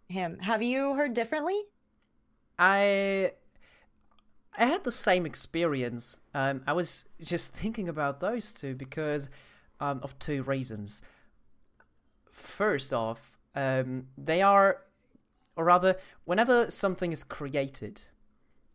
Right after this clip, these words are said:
Speaker 2: um, there's scientific proof behind that. We tend to create it and be heavily influenced by ourselves and our own character, our own personality, our own views, values,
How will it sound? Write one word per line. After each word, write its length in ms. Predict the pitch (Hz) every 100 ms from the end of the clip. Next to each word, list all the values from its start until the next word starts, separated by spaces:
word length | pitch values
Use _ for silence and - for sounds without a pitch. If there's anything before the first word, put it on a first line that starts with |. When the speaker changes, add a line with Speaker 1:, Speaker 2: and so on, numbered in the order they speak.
| _ _ _ 123
Speaker 2:
um, 180 | 120
there's 180 | 123 156
scientific 500 | - 151 151 151 -
proof 220 | 180 160
behind 300 | - 127 127
that. 200 | 120 120 151
We 80 |
tend 340 | 151 - 175 175 -
to 100 | 165
create 680 | - - 139 131 135 147 170
it 260 | 180 175 - - - -
and 280 | 143 147 - - -
be 220 | 151 151
heavily 720 | - - - 190 180 170 160
influenced 840 | - 147 143 - 139 135 131 -
by 380 | 135 127 123 123 -
ourselves 640 | 127 - 143 143 147 -
and 100 | 143
our 120 | 135 - - -
own 520 | 135 139 156 165 160 -
character, 460 | - 147 135 131 127
our 220 | - -
own 240 | 139 156 156
personality, 760 | 170 156 156 143 135 143 143
our 180 | 131 131
own 300 | 139 143 156
views, 440 | 135 123 117 131 -
values, 460 | 123 113 143 151